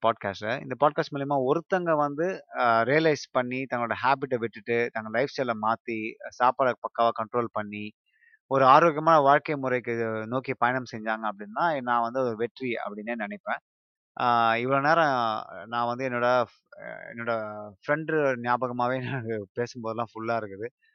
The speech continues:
அவர் ஆத்மா சாந்தி அடைய என்னோட வாழ்த்துக்கள். சு-, வாழ்த்து-, வாழ்த்துக்கள்ன்ற பாருங்க. ஆ, என்னோட பிரார்த்தனைகள். ஆ, எந்த ஒரு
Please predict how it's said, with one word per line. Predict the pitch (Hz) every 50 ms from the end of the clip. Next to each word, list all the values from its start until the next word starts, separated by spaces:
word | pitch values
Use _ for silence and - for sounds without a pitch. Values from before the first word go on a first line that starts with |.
| _ _ _
அவர் | - 107 107 107
ஆத்மா | 120 139 - 147 131 120
சாந்தி | - - 117 120 127 120 -
அடைய | 117 110 113 110
என்னோட | 107 104 107
வாழ்த்துக்கள். | 101 104 113 120 - - 107 - 113 120 - - _ _ _ _ _ _ _ _ _ _ _ _
சு-, | _ _ _ _ - - - 120
வாழ்த்து-, | 117 117 127 123 120 110 113 117
வாழ்த்துக்கள்ன்ற | 127 - 139 123 117 101 107 101
பாருங்க. | 98 98 98 98 104 104 113
ஆ, | 113
என்னோட | 107 107 110 110 104 - 120
பிரார்த்தனைகள். | 117 123 135 - 143 127 120 110 113 123 123 - _ _ _ - 113
ஆ, | 117 110 107 107 107 107 104 104 104 101 104 104 - _ _
எந்த | - 127 127 135 139 151 147
ஒரு | 143 139 131